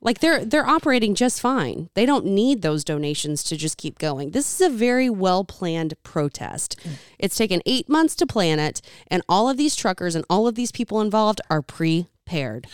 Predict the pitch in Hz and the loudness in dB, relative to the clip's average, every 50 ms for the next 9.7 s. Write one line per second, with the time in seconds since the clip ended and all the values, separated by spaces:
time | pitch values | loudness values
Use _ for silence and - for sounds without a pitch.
0 | - - - - 160 185 208 180 113 113 123 151 170 135 98 87 113 113 127 127 | -20 -20 -12 -10 -6 -4 -2 0 2 2 2 2 2 2 2 2 2 4 4 4
1 | 110 107 110 95 - - 110 120 - - 101 82 76 90 95 - 95 87 - - | 4 4 2 2 2 2 0 0 0 0 -2 0 2 0 0 0 -4 -4 0 2
2 | 117 117 - 101 90 - 98 95 107 107 110 113 113 117 113 113 - 123 123 113 | 0 2 2 0 -2 0 0 2 2 2 2 2 2 2 2 0 0 -2 0 2
3 | 110 156 208 208 127 98 87 76 - - 76 90 123 143 120 95 87 87 87 90 | 2 2 4 4 2 2 0 -2 -2 -4 0 2 2 2 2 0 0 0 0 0
4 | 87 82 - - 87 78 87 76 80 85 90 104 123 113 92 87 - 80 78 76 | 0 0 -2 -4 -4 -4 -4 -4 -2 0 2 2 2 2 2 0 -2 -6 -6 -2
5 | - 123 113 - - 76 76 - - 123 107 101 110 113 101 110 - _ _ 95 | 0 0 0 0 -2 -8 -4 -2 -2 0 2 2 2 2 2 2 0 _ _ -2
6 | 87 85 85 - - 101 - - 113 120 107 - - - - 80 85 95 98 82 | -2 -2 -2 -4 -6 -6 -4 0 0 0 0 0 -4 -14 -8 -4 -2 -2 -2 -2
7 | - 60 110 - 233 320 392 403 349 330 381 427 440 440 453 440 - - 107 127 | -6 -10 -10 -2 0 0 0 2 4 6 6 8 8 6 6 4 2 0 0 2
8 | 180 233 226 254 233 156 117 113 143 156 - - 101 101 92 95 113 131 139 131 | 2 2 2 2 0 0 2 2 2 2 2 2 0 2 2 2 2 2 0 0
9 | - 98 92 87 - - 98 90 87 85 80 76 82 82 | -2 -2 -2 -2 0 0 0 0 0 0 0 -2 -2 -4